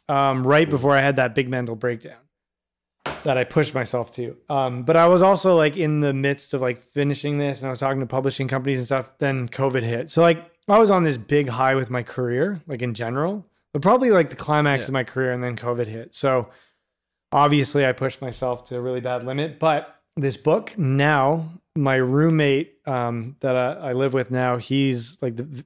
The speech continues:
Speaker 1: my videographer, and we are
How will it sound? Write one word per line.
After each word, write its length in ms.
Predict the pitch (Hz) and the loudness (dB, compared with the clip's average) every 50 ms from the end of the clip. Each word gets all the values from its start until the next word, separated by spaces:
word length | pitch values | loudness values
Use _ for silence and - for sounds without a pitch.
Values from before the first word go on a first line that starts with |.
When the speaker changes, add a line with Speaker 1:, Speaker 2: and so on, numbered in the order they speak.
| _ _ | _ _
Speaker 1:
my 160 | 147 131 127 | -4 -4 0
videographer, 800 | 117 127 139 135 131 120 117 120 127 135 139 - 175 185 202 208 - _ _ _ _ _ _ _ _ _ _ _ _ _ _ _ _ - - | 0 0 0 2 0 0 0 -2 -2 -4 -6 -4 -4 -4 -4 -6 -10 _ _ _ _ _ _ _ _ _ _ _ _ _ _ _ _ -8 -4
and 380 | 156 143 139 139 135 135 120 - _ _ _ _ _ _ _ _ _ _ _ _ _ _ _ _ _ _ _ - | -2 0 0 0 0 -2 -4 -8 _ _ _ _ _ _ _ _ _ _ _ _ _ _ _ _ _ _ _ -4
we 560 | 135 143 156 165 165 165 165 165 165 170 185 - - _ - | -2 0 2 2 2 2 2 2 2 2 0 -4 -8 _ -2
are 320 | 165 151 143 139 135 127 | 0 0 2 2 0 -2